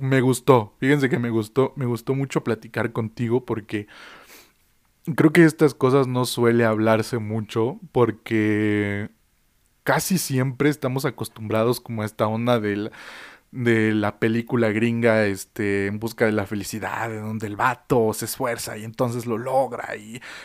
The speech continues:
y la realidad es que no todos somos Will Smith, ¿no? <laughs>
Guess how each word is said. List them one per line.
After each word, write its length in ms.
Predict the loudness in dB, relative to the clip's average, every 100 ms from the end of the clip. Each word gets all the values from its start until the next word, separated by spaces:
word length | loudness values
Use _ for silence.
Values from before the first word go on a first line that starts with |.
| -12
y 240 | -4 0 4
la 160 | 4
realidad 340 | 2 0 2 2
es 140 | 0
que 140 | -4
no 260 | -6 -2 -2
todos 400 | 0 0 0 -2
somos 320 | -6 -8 -8
Will 260 | -6 -6 -6
Smith, 360 | -6 -6 -6 -4
¿no? 300 | -2 -2
<laughs> 60 | -2